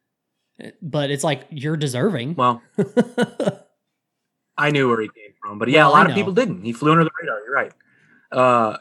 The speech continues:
Speaker 2: well, y-, look, and I think the reason that happened too is he had, he had to avenge some losses, and he had to kind of, he had to work his way to where he, he, well, I'll say it this way.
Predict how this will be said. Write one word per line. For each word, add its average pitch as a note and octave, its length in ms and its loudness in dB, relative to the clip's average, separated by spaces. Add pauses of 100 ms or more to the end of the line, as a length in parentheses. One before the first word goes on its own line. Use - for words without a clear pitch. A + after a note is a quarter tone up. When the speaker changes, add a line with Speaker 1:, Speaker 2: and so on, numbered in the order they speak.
(120)
Speaker 2:
well, A3+ 240 4
y-, F3 100 -4
look, F#3+ 340 4
and E3 100 0
I F3 80 6
think F3 240 -2
the F3+ 80 2
reason E3 300 4
that C#3 140 2
happened C#3 340 -2
too C3 200 -2
is A2+ 100 -2
he C3+ 140 -8
had, C3 440 2 (1040)
he G3 240 -2
had G3+ 240 2
to F#3+ 200 4
avenge C#3+ 920 -2 (600)
some A#2 260 -4
losses, A#2+ 680 0 (200)
and A#2+ 80 -6
he B2+ 100 -2
had C#3 160 0
to B2+ 100 0
kind A#2+ 320 -2
of, A2+ 120 -4
he C3+ 220 -8
had C3 80 -2
to C#3 80 2
work B2 300 0
his B2 160 -2
way A#2 440 0 (100)
to A#2+ 120 -10
where A2+ 200 0
he, G#2+ 220 -6 (200)
he, F3 300 2 (140)
well, C#3+ 260 4
I'll D3+ 80 4
say D3 160 2
it A#2+ 60 0
this C3+ 140 -6
way. G#2 140 -4